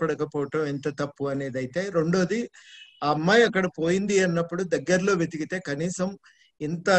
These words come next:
నీళ్ళల్లో మునిగి ఇన్ని గంటలు ఉండవలసిన అవసరం రాకపోవును కదా అనేది. తర్వాత, మేము సూచన చేసినా కానీ దాన్ని పట్టించుకోలేదనేది కూడా వారు అంటా ఉన్నారు. ఇప్పుడు నా పాప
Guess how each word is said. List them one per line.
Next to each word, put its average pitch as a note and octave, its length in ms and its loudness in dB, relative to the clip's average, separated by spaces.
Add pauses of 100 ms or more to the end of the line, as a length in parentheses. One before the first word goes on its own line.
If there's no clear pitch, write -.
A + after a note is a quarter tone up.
(140)
నీళ్ళల్లో F3+ 460 2 (100)
మునిగి F3 300 0 (120)
ఇన్ని D#3+ 240 -6
గంటలు F#3 400 -2
ఉండవలసిన D#3+ 500 -2 (120)
అవసరం E3 360 -4 (120)
రాకపోవును C#3+ 580 -6
కదా C#3 260 -6
అనేది. C3+ 300 -8 (640)
తర్వాత, F#3+ 380 4 (680)
మేము G3 200 4 (140)
సూచన A3 300 4 (100)
చేసినా G3 380 2
కానీ F#3 200 -2
దాన్ని D#3+ 280 -4
పట్టించుకోలేదనేది D3 1000 -4
కూడా C#3+ 140 -6 (100)
వారు C3 240 -4
అంటా C3 200 -6 (100)
ఉన్నారు. C#3+ 260 -8 (500)
ఇప్పుడు E3 260 0 (180)
నా D#3+ 80 0 (140)
పాప D#3 180 2